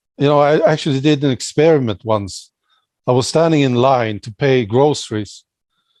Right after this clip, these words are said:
and there were, you know, they have these, uh, billboards, uh, you know, these, uh, papers. They show the headlines, right, next to the cashier, right? And there were <clears throat> two headlines,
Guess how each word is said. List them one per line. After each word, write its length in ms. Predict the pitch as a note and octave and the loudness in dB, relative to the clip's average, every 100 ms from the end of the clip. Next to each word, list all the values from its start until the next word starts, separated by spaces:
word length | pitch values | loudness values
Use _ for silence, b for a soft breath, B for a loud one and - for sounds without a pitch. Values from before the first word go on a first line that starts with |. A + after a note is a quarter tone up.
| _ _ _ _ | _ _ _ _
and 180 | - A#2+ | -4 -2
there 80 | B2 | 0
were, 480 | B2 B2 B2 B2 A#3+ | 2 2 2 0 -2
you 100 | A#3 | -6
know, 160 | B2 A#2+ | -4 -2
they 220 | A#2+ B2 | -2 -2
have 220 | A2+ B2 | 0 -2
these, 420 | A#2 A2+ G#2 - - | -2 -4 -6 -12 -4
uh, 320 | A2+ G#2+ G#2 F2 _ _ _ _ _ | -2 0 -4 -8 _ _ _ _ _
billboards, 760 | C3 D3+ C3 B2 G#2 - - C3 | 0 0 2 2 0 -6 -12 -6
uh, 280 | A#2+ C#3 | -6 -6
you 60 | C3+ | -8
know, 200 | C#3 B2 | -6 -6
these, 400 | A2+ A#2 F#2 - _ A#3+ _ _ _ | -4 -4 -6 -18 _ -20 _ _ _
uh, 340 | - B2+ A2+ G#2+ - | -8 -6 -8 -10 -4
papers. 460 | C#3+ D3 B2 G2+ | -2 0 -2 -6
They 140 | G#2+ A#2 | -6 -6
show 320 | - C3 A#2 b b b b | -2 -2 -2 b b b b
the 80 | B2 | -4
headlines, 600 | C3+ C#3 C#3 A#2 G2+ F#2 | -2 -2 0 -2 -4 -8
right, 220 | A2+ B2+ A#2+ _ _ _ _ - | -4 -4 -4 _ _ _ _ -4
next 280 | C3 - - | -4 -4 -6
to 140 | B2 | -4
the 140 | A#2 A2+ | -2 -2
cashier, 600 | - B2 - C#3+ A2+ F2+ _ _ _ _ _ _ _ _ | -2 -2 0 -2 -2 -4 _ _ _ _ _ _ _ _
right? 160 | A2 A2 | -12 -10
And 200 | B2+ A2 | -6 -2
there 80 | |
were 320 | A#2 A#2+ A#2+ C#3 _ - | 0 2 0 -4 _ -14
<clears throat> 260 | A2+ - | -12 -12
two 160 | - D3 | 0 0
headlines, 560 | B2 B2 B2 A#2+ A#2 | 2 0 0 -2 -6